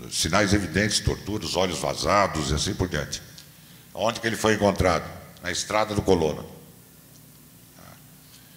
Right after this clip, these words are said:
No dia três de fevereiro, ou seja,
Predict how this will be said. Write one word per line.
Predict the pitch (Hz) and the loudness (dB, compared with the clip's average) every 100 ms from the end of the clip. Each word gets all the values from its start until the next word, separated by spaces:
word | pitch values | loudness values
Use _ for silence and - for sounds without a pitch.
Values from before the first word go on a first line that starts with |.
| - - - - - - - - - - - - - - - - | -20 -20 -20 -20 -20 -20 -20 -20 -20 -20 -20 -20 -20 -20 -20 -20
No | - 110 | -10 -6
dia | 104 156 135 | 0 2 2
três | - 151 170 185 | 0 0 2 2
de | - | 0
fevereiro, | 120 95 92 110 156 98 | 0 0 0 2 2 2
ou | 92 | 0
seja, | - 110 85 76 | 2 2 2 -2